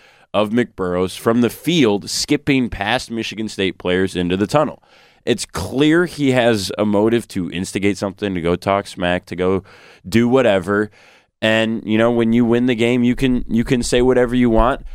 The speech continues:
but it's hard to not think that that situation is going to go over poorly. When there's one guy in front of fifty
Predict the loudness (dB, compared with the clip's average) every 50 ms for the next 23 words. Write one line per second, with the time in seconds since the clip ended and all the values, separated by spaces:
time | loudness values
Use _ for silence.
0 | -10 -8 -8 -6 -2 0 2 2 2 0 -4 -8 -14 -14 -14 -14 -12 -10 -10 -10
1 | -8 -10 -12 -12 -10 -8 -8 -8 -8 -8 -10 -10 -10 -12 -14 -12 -8 -2 0 0
2 | 2 0 0 -2 -4 -2 -2 0 0 2 2 0 0 -4 -8 -16 -20 -20 -20 -20
3 | -12 -6 -4 -4 -4 -4 -2 -2 -2 -2 0 0 -2 -2 -2 -4 -8 -8 -6 -2
4 | 0 0 0 0 -2 -2 -6 -6 -4 -2 -2 -2 0 -2 -2 -2 0 0 0 0
5 | -2 -4 -6 -8 -6 -6 -6 -6 -6 -8 -10 -12 -10 -8 -6 -6 -4 -6 -6 -8
6 | -8 -4 0 0 2 2 0 0 0 2 2 2 2 0 -2 -2 -4 -6 -10 _
7 | _ _ _ -20 -20 _ _ -20 -14 -8 -6 -6 -6 -4 -4 -4 -2 -2 -2 -4
8 | -6 -10 -14 -16 -16 -16 -16 -16 -14 -10 -4 -2 0 0 -2 -2 -4 -2 -2 -2
9 | -2 -4 -6 -10